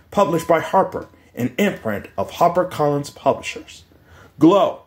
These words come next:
written by Ruth Foreman, illustrated by Geneva Bowers, published by Little Simon,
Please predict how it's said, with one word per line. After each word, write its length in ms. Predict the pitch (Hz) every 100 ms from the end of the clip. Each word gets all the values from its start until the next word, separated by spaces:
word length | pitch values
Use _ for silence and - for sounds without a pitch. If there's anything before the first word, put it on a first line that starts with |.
| _ _
written 360 | 127 208 202 139
by 200 | 110 101
Ruth 220 | 147 202 -
Foreman, 400 | 196 185 117 - _ _ -
illustrated 720 | 185 190 - 160 156 165 - - -
by 140 | 120
Geneva 380 | 117 135 170 117
Bowers, 520 | 143 156 98 95 - _ _ _
published 680 | - 190 127 123 - - -
by 140 | 135
Little 220 | 165 185
Simon, 360 | 170 202 156